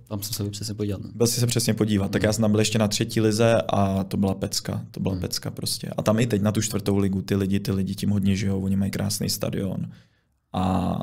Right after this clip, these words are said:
Speaker 2: ta fotbalová kultura, když to člověk porovná jako střed jako čtvrtý ligy s nějakou jako
Speaker 1: Mhm.
Speaker 2: českou nižší soutěží, tak to je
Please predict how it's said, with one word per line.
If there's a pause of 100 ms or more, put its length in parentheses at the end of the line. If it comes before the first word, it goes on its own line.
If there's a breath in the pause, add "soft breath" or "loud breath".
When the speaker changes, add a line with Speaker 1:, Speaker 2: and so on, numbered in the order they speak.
(580)
Speaker 2:
ta
fotbalová
kultura,
když
to
člověk
porovná
jako
střed
jako
čtvrtý
ligy (400 loud breath)
s
nějakou
jako
Speaker 1:
Mhm.
Speaker 2:
českou
nižší
soutěží,
tak
to
je